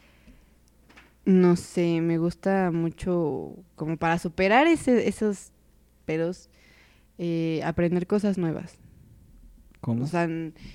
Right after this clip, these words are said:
Speaker 1: siempre estoy tratando de aprender y leer cosas y así, pero no sé, por ejemplo, cosas que jamás me había interesado, es como, a ver,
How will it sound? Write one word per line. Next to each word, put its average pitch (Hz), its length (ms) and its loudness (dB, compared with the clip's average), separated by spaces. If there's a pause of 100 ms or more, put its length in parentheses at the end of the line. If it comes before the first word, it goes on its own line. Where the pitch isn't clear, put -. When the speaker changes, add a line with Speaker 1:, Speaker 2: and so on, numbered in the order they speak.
(760)
Speaker 1:
siempre 302 280 -6
estoy 277 280 -4
tratando 240 340 -4
de 233 60 0
aprender 180 360 -2
y 208 60 -2
leer 170 240 -2
cosas 180 480 -6
y 160 100 -10
así, 165 220 -10
pero 160 460 -4
no 170 140 -4
sé, 175 160 -6
por 165 160 -4
ejemplo, 160 760 -6 (680)
cosas 240 300 4
que 202 140 -2
jamás 185 420 -2 (360)
me 202 180 -10
había 185 280 -2
interesado, 175 500 -8
es 190 100 -12
como, 175 240 -14
a 156 80 -10
ver, 170 200 -6